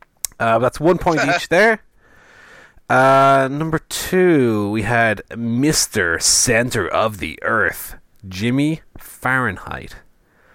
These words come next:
Speaker 1: Barry and Joe both said that that was wrong.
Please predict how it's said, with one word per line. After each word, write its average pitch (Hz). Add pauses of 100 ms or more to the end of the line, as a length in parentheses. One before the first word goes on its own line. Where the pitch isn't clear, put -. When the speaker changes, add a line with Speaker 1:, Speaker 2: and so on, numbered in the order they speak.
(260)
Speaker 1:
Barry 87
and 87
Joe 87
both 104
said 92 (720)
that -
that 80
was 87
wrong. 80